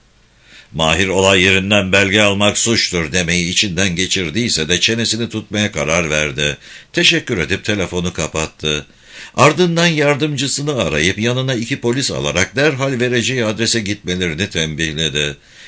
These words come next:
Kendi de yarım saat sonra orada olacaktı.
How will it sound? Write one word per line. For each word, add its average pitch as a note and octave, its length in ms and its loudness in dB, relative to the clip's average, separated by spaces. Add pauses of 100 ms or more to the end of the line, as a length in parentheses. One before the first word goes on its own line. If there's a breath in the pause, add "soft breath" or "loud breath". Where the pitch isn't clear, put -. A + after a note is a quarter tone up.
(140 loud breath)
Kendi E3+ 320 4
de E3+ 60 4
yarım D3+ 320 2
saat B2+ 280 0
sonra A#2+ 300 0
orada F#2+ 300 2
olacaktı. D#2 760 -2